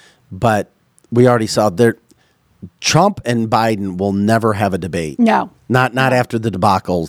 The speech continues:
Speaker 1: that they had.
Speaker 2: No.
Speaker 1: It's not going to happen.
Speaker 2: It's not gonna happen.
Speaker 1: And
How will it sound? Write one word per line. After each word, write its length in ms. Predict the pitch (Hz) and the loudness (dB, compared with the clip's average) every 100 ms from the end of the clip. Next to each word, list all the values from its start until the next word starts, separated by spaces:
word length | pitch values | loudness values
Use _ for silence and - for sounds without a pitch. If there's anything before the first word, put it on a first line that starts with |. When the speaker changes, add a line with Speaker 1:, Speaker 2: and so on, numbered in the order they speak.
| - | -4
Speaker 1:
that 160 | 90 | -4
they 140 | 85 80 | -4 -4
had. 280 | 78 65 - _ _ _ | -4 -8 -12 _ _ _
Speaker 2:
No. 140 | 247 120 | 0 2
Speaker 1:
It's 200 | 117 113 | 0 0
not 220 | 110 113 | 0 0
going 220 | 98 98 | -4 -2
to 60 | 85 | -2
happen. 320 | 85 76 - | -4 -6 -8
Speaker 2:
It's 160 | - 247 | -6 -2
not 220 | 240 - | -2 -2
gonna 140 | 240 | -8
happen. 180 | 190 208 | -4 0
Speaker 1:
And 320 | 139 143 139 | 2 0 -2